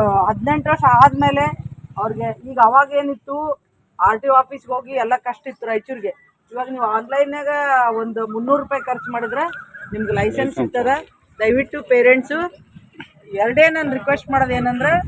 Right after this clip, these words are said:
ಮಕ್ಳಿಗೆ ಮೊಬೈಲ್ ಕೊಡ್ಬೇಡ್ರಿ, ಬೈಕ್ ಕೊಡ್ಬೇಡ್ರಿ. ಇವೆರಡರಿಂದ ಅವ್ರ ಲೈಫ್ ಹಾಳಾಗುತ್ತೆ. ಮೊಬೈಲಿಂದ ಅವ್ರಿಗೆ ಏನಾಗುತ್ತೆ, ಜ್ಞಾಪಕ ಶಕ್ತಿ ಕಡಿಮೆ ಆಗುತ್ತೆ, ಓದೋದಾಗಂಗಿಲ್ಲ, ನರಗಳ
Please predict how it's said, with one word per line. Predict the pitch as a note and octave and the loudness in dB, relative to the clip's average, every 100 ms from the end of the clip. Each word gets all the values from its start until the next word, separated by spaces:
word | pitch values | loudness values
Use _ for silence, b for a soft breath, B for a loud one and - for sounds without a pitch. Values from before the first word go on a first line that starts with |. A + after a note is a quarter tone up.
| - - - - | -8 -16 -14 -6
ಮಕ್ಳಿಗೆ | - - C#4 | -6 -4 0
ಮೊಬೈಲ್ | A#3+ A3+ C#4 D4 | 2 6 4 4
ಕೊಡ್ಬೇಡ್ರಿ, | C4+ B3+ C4 C4+ F4+ | -2 4 2 2 -4
ಬೈಕ್ | B3+ B3+ C4 | 0 0 0
ಕೊಡ್ಬೇಡ್ರಿ. | C4 A3 G#3 D#3+ - _ _ G#3 | -4 -4 -6 -6 -18 _ _ -2
ಇವೆರಡರಿಂದ | A3+ A3+ C4 D4 C#4+ C#4+ | 4 4 4 0 0 6
ಅವ್ರ | D4+ C#4+ | 8 8
ಲೈಫ್ | C4+ G#3+ A3 D#4 - | 8 6 6 4 4
ಹಾಳಾಗುತ್ತೆ. | C#4+ C#4 G3+ D#3+ F#3 | 6 6 6 0 4
ಮೊಬೈಲಿಂದ | G3+ A3 C#4+ D4 D4+ C#4+ E4+ F#4+ - - - - - - | 4 6 4 4 0 4 4 2 -6 -16 -14 -14 -14 -2
ಅವ್ರಿಗೆ | A3 A3+ | -2 2
ಏನಾಗುತ್ತೆ, | C4 D4 D4 D4+ D#4 D4 G#3+ | 2 2 0 0 0 0 -2
ಜ್ಞಾಪಕ | A3 G#3 - D4 D#4 | 0 0 0 -2 -2
ಶಕ್ತಿ | - - C#4+ | -6 -10 -8
ಕಡಿಮೆ | B3 B3+ B3+ | -4 -2 -2
ಆಗುತ್ತೆ, | A#3 A#3+ | -4 -2
ಓದೋದಾಗಂಗಿಲ್ಲ, | C#4+ A#3+ B3 C#4 C#4 B3+ B3+ B3 C4 C#4 E4+ F3 F3 E3 - | 0 0 0 2 4 2 0 -2 4 4 2 -10 -14 -14 -8
ನರಗಳ | G#3 A#3 B3 | 0 0 6